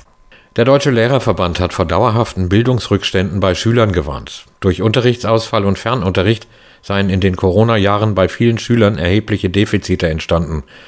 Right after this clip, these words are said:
sagte der Präsident des Verbandes Heinz-Peter Meidinger dem Redaktionsnetzwerk Deutschland. Die Politik leistere diese Tatsache momentan damit zu, dass sie Anforderungen absenke, Prüfungen erleichtere und das Sitzenbleiben erschwere oder gar verbiete.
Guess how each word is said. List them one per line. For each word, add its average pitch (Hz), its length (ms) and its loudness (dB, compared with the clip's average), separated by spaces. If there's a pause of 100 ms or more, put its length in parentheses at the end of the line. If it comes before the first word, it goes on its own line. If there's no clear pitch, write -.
(120)
sagte 85 320 -2
der 85 100 2
Präsident 90 480 -2
des 95 120 0
Verbandes 85 580 -2
Heinz-Peter 90 440 -2
Meidinger 87 480 -2 (320)
dem 92 120 -2
Redaktionsnetzwerk 87 1000 -2
Deutschland. 87 600 -4 (640)
Die 95 80 0
Politik 104 500 0
leistere 110 420 0
diese 110 240 2
Tatsache 101 480 -2
momentan 95 520 0
damit 92 320 0
zu, 107 280 0 (320)
dass 95 200 -2
sie - 100 0
Anforderungen 90 640 0
absenke, 92 540 -2 (300)
Prüfungen 113 500 0
erleichtere 101 600 0 (280)
und 98 160 -2
das 90 100 0
Sitzenbleiben 95 560 0
erschwere 90 560 0
oder 95 240 0
gar 87 200 0
verbiete. 104 500 -2